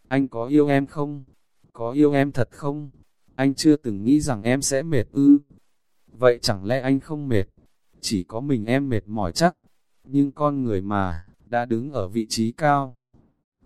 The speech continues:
rồi thì sẽ càng muốn leo lên chỗ cao hơn. Em dừng lại nghỉ một lát thôi là sẽ bị kẻ khác đạp lên ngay. Anh phải làm kẻ đứng trên mọi người.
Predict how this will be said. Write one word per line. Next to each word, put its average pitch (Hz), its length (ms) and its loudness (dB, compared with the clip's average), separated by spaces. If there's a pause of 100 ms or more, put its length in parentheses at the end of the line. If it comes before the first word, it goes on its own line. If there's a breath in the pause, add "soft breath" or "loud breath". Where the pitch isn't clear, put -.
(220)
rồi 107 200 -2
thì 110 160 -4
sẽ 139 220 -4
càng 107 340 -6
muốn 117 240 -6
leo 151 160 -2
lên 143 220 -2
chỗ 131 200 -8
cao 147 240 -2
hơn. 135 240 -6 (260)
Em 139 260 -4
dừng 113 220 -6
lại 107 200 -6
nghỉ 107 220 -2
một 104 240 -10
lát 147 220 -6
thôi 147 200 -4
là 104 180 0
sẽ 131 200 -4
bị 147 240 -6
kẻ 98 180 -2
khác 165 260 -6
đạp 120 240 -4
lên 139 280 -2
ngay. 143 320 -2 (480)
Anh 135 180 0
phải 98 260 -4
làm 98 240 -4
kẻ 101 220 -2
đứng 110 220 -6
trên 139 240 -4
mọi 120 200 -8
người. 101 420 -6